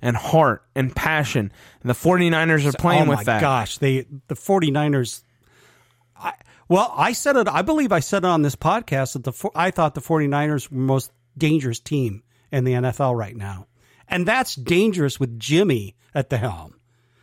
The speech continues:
Speaker 2: So, and I still believe it. I still believe they're the most dangerous team. I still believe they can beat the Rams. And they have beat the Rams pretty consistently. But getting back to where we were at, Tyler,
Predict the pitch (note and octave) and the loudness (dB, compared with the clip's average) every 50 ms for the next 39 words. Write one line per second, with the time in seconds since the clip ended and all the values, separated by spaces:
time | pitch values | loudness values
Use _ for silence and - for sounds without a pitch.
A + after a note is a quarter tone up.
0 | _ _ _ _ - - - D#3+ D3 C#3 C#3 C#3 C#3 - D#3 G#3+ C4 D4 - - | _ _ _ _ -16 -6 -2 0 2 4 4 2 2 0 0 0 2 0 0 2
1 | - C#4+ C#4 C#4 A3+ A#3 D4+ D4 G3+ B2+ - - _ - F3 F3+ - - A#3 A#3+ | 0 2 2 2 2 2 2 2 2 0 -2 -8 _ -2 -2 -2 0 0 0 2
2 | D4 C4+ G#3 F3 D3+ B2+ A#2+ C#3 B2+ A#2 B2+ B2+ B2+ B2 - - C3+ B2 A#2+ A#2+ | 2 2 2 2 2 0 -2 -6 -4 -2 0 0 0 0 0 0 0 0 0 -2
3 | B2+ A2+ - - - D#3+ F3 G#3+ - - - - - _ C#4 C4+ - - - F#3 | -4 -8 -6 -2 0 0 0 0 -2 -14 -20 -20 -6 _ -2 -2 0 0 0 0
4 | F3 F3+ F3+ F#3+ F#3+ F#3+ G3+ F#3+ - G3 F#3+ G3+ G#3 - G3+ G3+ A3+ B3+ C4 G3 | 2 2 2 2 2 0 -2 -2 -2 -2 0 -2 -2 0 0 0 0 0 0 -2
5 | A2+ G#2 - - - - _ _ _ _ _ _ _ _ _ _ _ _ _ _ | -4 -4 -8 -16 -18 -20 _ _ _ _ _ _ _ _ _ _ _ _ _ _
6 | _ - D#3 F3 F#3 F#3+ G#3+ G#3 F#3 A3 C4 C4+ A3 F#3+ G#3 F#3 - - C3+ B2 | _ -2 0 2 2 2 2 2 2 2 2 2 2 0 -2 -2 -2 -2 -2 -2
7 | B2 A#2 A#2 G#2 A2 - - _ - E3+ E3+ F3 - - F3+ E3 - - G3 F#3+ | 0 -2 -4 -6 -8 -12 -14 _ -4 -2 -2 -2 -2 -2 -4 -4 -2 -2 -4 -4
8 | - - - - G2 G2 G#2 - _ _ _ - _ _ - _ _ - - D3 | -4 -12 -14 -12 -14 -14 -14 -16 _ _ _ -20 _ _ -20 _ _ -6 -2 -2
9 | G3+ G3+ - - - _ _ _ _ _ _ _ _ _ _ - E3+ D3+ C#3+ F#3+ | -2 -2 -4 -12 -20 _ _ _ _ _ _ _ _ _ _ -12 -10 -6 -2 0
10 | C4 C#4+ D4 C4+ A#3 E3+ G#3+ G#3+ G#3+ G#3+ - - - F#3+ E3 D3+ E3 E3 D#3+ D3+ | 2 4 4 4 4 4 2 2 2 2 0 -2 -4 -4 0 0 2 2 2 4
11 | D#3+ E3 D#3+ D#3+ D3 C#3 C3+ C3 C3 C3+ C#3 C#3+ _ _ _ _ _ _ _ _ | 4 4 4 4 2 2 2 2 2 0 -2 -4 _ _ _ _ _ _ _ _
12 | _ _ _ _ _ _ _ _ _ _ _ _ _ - - G#3 A3+ A3+ A3+ A3+ | _ _ _ _ _ _ _ _ _ _ _ _ _ -2 0 2 2 4 2 2
13 | A3+ - - | 0 -2 -12